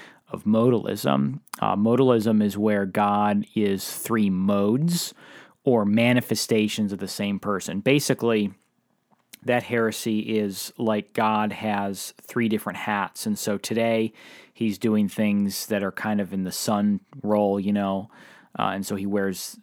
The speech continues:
that hat, and then he's got the father role, so he wears that hat the next day, and then the next day he's doing something else, so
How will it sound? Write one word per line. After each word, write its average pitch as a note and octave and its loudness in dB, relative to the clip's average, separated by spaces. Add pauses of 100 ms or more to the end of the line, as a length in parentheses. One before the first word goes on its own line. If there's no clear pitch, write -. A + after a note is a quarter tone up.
(160)
that G2 2
hat, G2+ 0
and G#2 0
then G2+ 0
he's G2 -4
got F#2 -2
the - -14
father G#2 2
role, G2 0
so - -6
he G2 -4
wears F#2+ -2
that G2 0
hat G2+ -2
the F#2+ -6
next F#2+ -4
day, F#2+ -2
and G2 -4
then F#2 -4
the F#2 -4
next F#2+ -4
day F#2 -2
he's F2+ -6
doing F#2+ -2
something F#2 -6
else, F2+ -6
so - -6